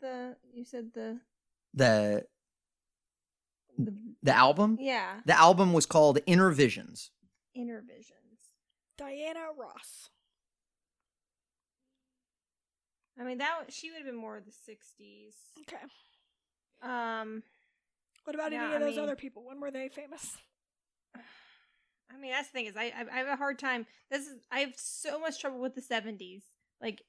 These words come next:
Speaker 1: I, I, I
Speaker 3: Yeah, I have no idea if anyone I named was even, if they were alive, if they're dead, if they were
Speaker 1: I mean,
Speaker 3: dead
Speaker 1: that's,
Speaker 3: by
Speaker 1: I
Speaker 3: the
Speaker 1: don't,
Speaker 3: seventies,
Speaker 1: like,
Speaker 3: I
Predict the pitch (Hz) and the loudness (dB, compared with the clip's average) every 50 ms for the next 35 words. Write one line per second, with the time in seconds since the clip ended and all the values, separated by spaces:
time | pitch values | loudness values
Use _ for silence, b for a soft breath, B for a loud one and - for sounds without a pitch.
0 | - - - - _ _ - - - _ _ _ _ _ - - 247 220 202 233 | -14 -14 -14 -14 _ _ -20 -20 -20 _ _ _ _ _ -16 -12 -12 -12 -12 -14
1 | _ _ _ _ _ _ _ - 311 302 - 302 330 349 381 381 381 381 381 403 | _ _ _ _ _ _ _ -12 -10 -8 -4 -2 -2 -2 0 0 -2 0 0 0
2 | 370 330 - 294 320 330 349 349 339 330 320 311 302 294 285 294 302 294 285 277 | 0 -2 -4 -10 -12 -10 -6 -4 -4 -2 -2 -2 -4 -4 -6 -6 -6 -8 -10 -10
3 | 277 277 277 277 277 269 - - 277 254 - 269 262 262 254 247 254 247 262 294 | -12 -12 -10 -10 -12 -12 -14 -14 -14 -12 -8 -8 -8 -8 -8 -10 -12 -10 -8 -6
4 | 339 339 330 330 330 339 311 - 254 247 254 240 262 277 285 - - 285 - - | -6 -6 -4 -6 -8 -8 -10 -14 -12 -12 -8 -8 -8 -8 -10 -12 -14 -18 -20 -18
5 | - - 240 240 277 277 277 277 277 269 262 - 254 262 269 277 285 277 269 240 | -16 -12 -8 -4 0 2 4 4 4 4 4 2 2 2 2 2 0 0 -2 -4
6 | 311 311 - 269 269 262 | -6 -8 -6 -4 -2 -2